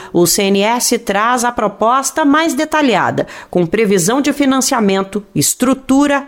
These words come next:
e apoio. Segundo Fernando Pigato, presidente do Conselho Nacional de Saúde, os conselhos locais são uma importante ferramenta para a prática dos fundamentos do sus,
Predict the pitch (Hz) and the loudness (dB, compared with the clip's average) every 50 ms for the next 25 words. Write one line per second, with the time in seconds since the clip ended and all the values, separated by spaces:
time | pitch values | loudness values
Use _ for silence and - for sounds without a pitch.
0 | - - 214 254 269 247 - - - - 196 196 190 175 147 123 - - - - | -6 -2 0 0 0 0 -4 -4 0 2 4 4 4 4 2 0 -4 -6 -12 -18
1 | - - - - - - - - 269 247 277 269 233 233 226 254 233 220 220 226 | -20 -20 -20 -20 -10 -6 -4 -2 0 2 2 2 2 2 0 0 0 2 2 2
2 | 226 202 202 202 202 165 160 170 185 208 226 233 202 - - 170 165 - 196 208 | 0 -2 -2 -2 -4 -2 0 0 0 2 2 0 -2 -2 -2 -4 -2 0 0 0
3 | 180 190 175 156 196 220 277 311 302 - 208 165 170 160 - 175 160 156 - 202 | 0 0 0 0 0 0 0 0 0 0 0 0 0 0 0 0 0 0 0 0
4 | 190 180 175 165 170 185 190 - - 170 156 165 185 196 185 160 165 156 - 226 | 0 2 2 2 2 0 0 0 0 0 2 2 2 0 0 0 -2 -2 0 0
5 | 208 180 165 180 190 170 180 185 - - - - - - 175 165 - 202 185 165 | 2 2 4 2 2 2 -2 -4 -4 -10 -16 -18 -8 -4 -4 -2 0 0 0 0
6 | - - 226 240 233 220 190 - 190 175 165 160 165 - 190 190 208 226 240 247 | 2 2 2 2 2 2 2 2 2 2 2 0 -2 -4 -4 -2 -2 -2 -2 -2
7 | - - - - - - - - 214 196 202 214 226 - - 220 226 233 254 269 | -2 -4 -6 -10 -8 -4 -2 0 0 2 2 2 2 2 2 2 2 2 2 2
8 | 277 294 285 339 330 294 - - 349 320 330 - - 311 262 269 277 240 233 240 | 2 2 2 4 2 2 0 0 -2 -2 0 0 -2 -2 0 -2 -2 -2 -2 -2
9 | 247 247 240 - 254 247 - 247 233 240 226 - - - 233 226 247 254 - - | -2 -2 -2 -4 -6 -4 -4 -4 -4 -4 -6 -8 -6 -4 -2 -2 -2 -2 -4 -6
10 | - - 240 214 214 220 - - - - 285 311 302 277 302 262 220 208 214 247 | -4 -4 -2 0 0 0 0 -2 -2 0 2 2 4 4 2 2 2 2 2 2
11 | 285 311 294 285 - 190 165 160 175 220 202 - - - 240 247 240 190 - - | 2 2 0 2 2 0 0 2 0 0 0 2 2 2 2 4 4 2 0 -2